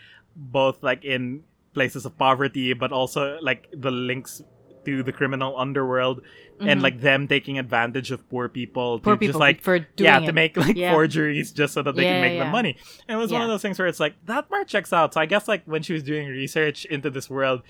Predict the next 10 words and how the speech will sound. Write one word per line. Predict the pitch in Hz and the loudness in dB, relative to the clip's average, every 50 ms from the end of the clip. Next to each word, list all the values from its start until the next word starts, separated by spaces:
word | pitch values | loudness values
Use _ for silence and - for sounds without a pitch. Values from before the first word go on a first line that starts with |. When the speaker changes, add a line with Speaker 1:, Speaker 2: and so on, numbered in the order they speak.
| - - - _ _ _ | -20 -20 -20 _ _ _
Speaker 1:
there's | 165 160 156 | 2 2 2
a | 160 | 0
part | - - 156 151 147 | 0 2 2 2 2
of | 156 151 - | 2 -2 -2
her | - 151 147 | -4 -4 -4
that | 135 - | -4 -4
felt | - 143 143 139 139 | -2 -2 -2 -2 0
obligated | 123 127 127 123 123 127 123 123 127 123 120 135 127 120 110 - | -2 -2 -2 -2 -6 -8 -4 -4 -4 -4 -4 -6 -12 -12 -12 -10
to, | 131 127 127 123 120 120 117 | -8 -6 -4 -4 -4 -4 -6
uh, | 110 | -6